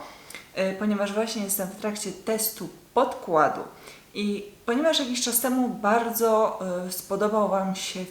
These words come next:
film pod tytułem Walka podkładów z drogerii, to postanowiłam, ponieważ teraz w Rossmanie jest bardzo dużo nowości, to sobie stwierdziłam, że sobie kupię i też właśnie,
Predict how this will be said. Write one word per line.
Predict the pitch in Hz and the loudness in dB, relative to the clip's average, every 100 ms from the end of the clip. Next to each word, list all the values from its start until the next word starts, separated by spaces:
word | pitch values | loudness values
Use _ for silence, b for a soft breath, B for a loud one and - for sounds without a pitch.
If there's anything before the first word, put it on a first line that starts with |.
| - - | -12 -6
film | 185 196 190 190 185 - - - | -4 -2 -2 -2 -4 -12 -14 -12
pod | 175 | -10
tytułem | - 180 190 180 | -10 -4 -2 0
Walka | 170 170 170 | 0 0 -2
podkładów | - 165 - 170 156 156 | -6 -6 -6 -6 -6 -6
z | |
drogerii, | 170 160 143 143 170 240 B B B B B B B B - - - - | -4 0 0 0 -2 -6 B B B B B B B B -20 -20 -12 -4
to | |
postanowiłam, | 381 415 359 302 277 302 294 | 0 4 6 4 4 4 4
ponieważ | 285 269 262 262 | 4 2 2 2
teraz | 254 247 | 2 2
w | 247 | 0
Rossmanie | 240 247 247 254 240 | 0 2 4 4 2
jest | 220 185 | 0 0
bardzo | 302 370 254 165 | 2 2 2 -2
dużo | 160 160 165 | -4 -4 -4
nowości, | 165 151 147 - 403 480 | -4 -2 -2 -4 -6 -2
to | 508 | -2
sobie | 453 359 | 0 0
stwierdziłam, | - 277 262 262 254 | 0 -4 -2 0 0
że | 240 | 0
sobie | 226 170 | -2 -4
kupię | 165 277 262 262 254 254 254 - - - - - - - - B B - | -4 -6 -4 0 2 0 -4 -14 -20 -20 -20 -20 -20 -20 -20 B B -8
i | 214 | -8
też | 226 247 208 | 0 0 0
właśnie, | 208 196 202 - 185 180 | 2 2 2 -2 -4 -6